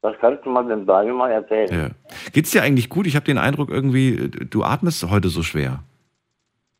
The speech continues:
Speaker 1: Ich hab irgendwas auf der Lunge, ich weiß es selbst nicht.
Speaker 2: Dann schon dich bitte. Und geh mal zum Doc,
Speaker 1: Äh, also
Speaker 2: frag mal nach, ob der, ob der dir, ob der das mal untersuchen kann. Weil,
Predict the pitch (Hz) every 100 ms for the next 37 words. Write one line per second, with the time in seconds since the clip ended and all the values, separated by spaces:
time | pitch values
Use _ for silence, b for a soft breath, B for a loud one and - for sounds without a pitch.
0 | _ _ _ _ _ _ _ _ _ b
1 | b b - - 113 110 - 120 113 113
2 | 110 104 - 101 110 113 98 98 101 107
3 | 104 90 95 98 - 95 90 - _ -
4 | 95 90 113 170 196 - 90 82 73 69
5 | - _ _ _ _ _ _ _ _ _
6 | _ _ 98 107 123 113 113 95 98 101
7 | 104 110 120 107 107 113 135 98 - 95
8 | 85 85 90 82 87 85 85 85 - -
9 | 90 - 76 82 92 113 139 110 80 71
10 | 85 - 87 87